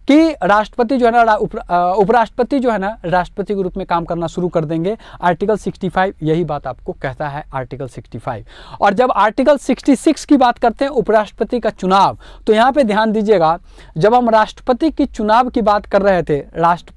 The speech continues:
के चुनाव की, तो हमने आपको कहा था, बड़ा इंटररिलेटेड है इसलिए मैं तेजी से निकल रहा हूँ, ठीक है। तो हमने आपको बताया था कि राष्ट्रपति के चुनाव में लोकसभा, राज्यसभा और विधानसभा के निर्वाचित सदस्य भाग लेते हैं।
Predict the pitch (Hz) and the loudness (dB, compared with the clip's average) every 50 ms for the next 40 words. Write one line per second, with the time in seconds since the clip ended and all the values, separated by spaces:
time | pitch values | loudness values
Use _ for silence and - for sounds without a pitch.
0 | 202 185 - 233 226 196 - 202 - - 170 165 170 175 165 143 - 147 151 - | -8 -6 -6 -6 -6 -4 -4 -6 -4 -4 -4 -2 -2 -2 -4 -4 -4 -6 -6 -6
1 | - - - - - 196 180 190 208 233 262 269 240 214 - - 247 220 - 214 | -8 -16 -12 -6 -2 0 0 0 2 2 2 2 2 0 0 0 -2 0 0 0
2 | 214 - 214 190 175 240 269 285 294 294 277 247 294 285 277 269 254 247 240 - | 0 2 0 2 4 4 4 4 4 4 4 4 2 2 4 2 2 2 2 2
3 | 302 277 277 277 285 269 214 - 277 277 277 277 269 - - 220 208 220 233 202 | 0 2 2 2 2 0 0 0 0 0 0 0 0 0 2 2 2 2 0 0
4 | 233 214 185 156 - 143 135 127 120 127 135 - 254 240 226 151 117 - - - | -2 -2 -2 -2 -2 -2 -2 -4 -8 -8 -6 -4 -4 -4 -4 -6 -6 -10 -16 -20
5 | - - - - - - - 240 226 220 240 240 254 269 269 240 220 - - 247 | -20 -20 -20 -20 -20 -4 -2 0 0 0 0 0 0 2 2 0 0 0 0 0
6 | 214 196 185 202 196 208 240 240 - 185 151 139 - - - - _ - 185 175 | 2 2 2 2 2 2 2 0 0 -4 -6 -6 -8 -14 -20 -14 _ -2 0 2
7 | 196 196 196 - - 240 220 - 262 226 - 226 - - 196 196 208 220 233 226 | 2 0 0 -2 -4 -4 -2 -2 -2 -2 -4 -4 -4 -4 -2 0 0 0 0 0
8 | 214 185 180 185 190 - - - - - 151 147 156 175 220 226 - - - 220 | -2 -2 -4 -4 -6 -12 -20 -16 -8 -4 -2 2 4 4 2 2 0 -4 -4 -4
9 | 185 160 160 160 170 - - - 143 135 143 165 190 202 196 - - 214 180 170 | -2 -4 -4 -6 -6 -8 -12 -12 -10 -4 -2 0 0 0 -2 -4 -6 -6 -4 -4
10 | 170 180 175 - 170 170 151 139 151 147 143 139 180 196 208 185 - 175 165 165 | -4 -4 -4 -4 -4 -4 -4 -4 -6 -6 -4 -4 -4 -6 -6 -6 -6 -6 -6 -6
11 | 175 175 - 185 175 160 160 151 151 160 165 165 165 - - 202 - - - - | -6 -8 -8 -6 -6 -4 -4 -4 -2 -2 0 -2 -2 -4 -8 -12 -12 -10 -8 -4
12 | 190 185 208 202 - 156 127 147 139 123 117 113 104 - 117 101 120 - | -2 -2 -2 -2 -4 -6 -6 -6 -6 -6 -8 -10 -12 -12 -14 -14 -14 -16